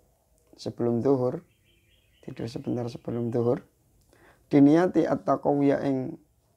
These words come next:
ngalap kekuatan ala qiyamil laili ing atase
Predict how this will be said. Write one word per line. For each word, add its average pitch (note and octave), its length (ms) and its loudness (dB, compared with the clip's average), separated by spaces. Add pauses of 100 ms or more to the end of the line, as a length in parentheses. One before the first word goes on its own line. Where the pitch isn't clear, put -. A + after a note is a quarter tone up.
(300)
ngalap C3 280 -2
kekuatan C3+ 640 0
ala C3+ 240 -2
qiyamil C3 480 0
laili C3 440 -2
ing C3 200 -2
atase C#3+ 440 -4